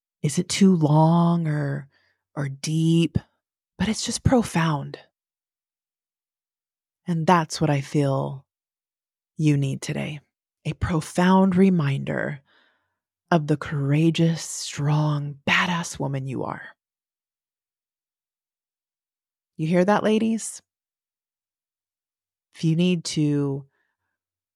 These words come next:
rewind and listen to this episode all over again, just to hear it again, do it.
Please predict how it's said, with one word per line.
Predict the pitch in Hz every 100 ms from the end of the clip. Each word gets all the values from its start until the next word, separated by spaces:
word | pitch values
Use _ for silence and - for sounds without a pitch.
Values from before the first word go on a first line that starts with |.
| _
rewind | 170 190 185 185 185 190 185 190 - _ _ _ _ _ _
and | 135 147
listen | 160 185
to | 185
this | 185 -
episode | 165 143 - 143 131 -
all | 143 170
over | 165 147 139
again, | 143 143 143
just | 139 -
to | 131
hear | - 156 170
it | 170
again, | 165 139 120 139 -
do | 147 120
it. | 113